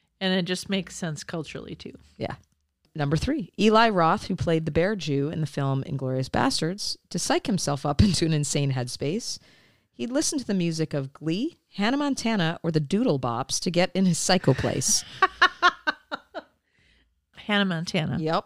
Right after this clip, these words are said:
Speaker 1: <gasps> Oh, those are guesses. I'm just, uh, that makes sense to me. That would make me psychotic.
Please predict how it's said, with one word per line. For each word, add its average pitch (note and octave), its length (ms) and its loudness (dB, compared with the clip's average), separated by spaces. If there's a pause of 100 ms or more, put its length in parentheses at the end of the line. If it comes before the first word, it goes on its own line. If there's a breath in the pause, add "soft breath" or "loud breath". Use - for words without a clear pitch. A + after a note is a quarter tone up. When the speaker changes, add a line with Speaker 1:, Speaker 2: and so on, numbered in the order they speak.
(100)
Speaker 1:
<gasps> B4 300 6 (200)
Oh, C#4+ 500 6
those G#3+ 300 4
are G3 80 4
guesses. C#3+ 560 0
I'm D3 180 0
just, D#3+ 320 -6
uh, D3 360 -2 (480)
that E3 200 2
makes E3 240 0
sense E3 240 2
to - 100 -4
me. C#3 240 -2 (880)
That E3 140 2
would D3 140 0
make D3 160 0
me D3 100 0
psychotic. D3 500 -6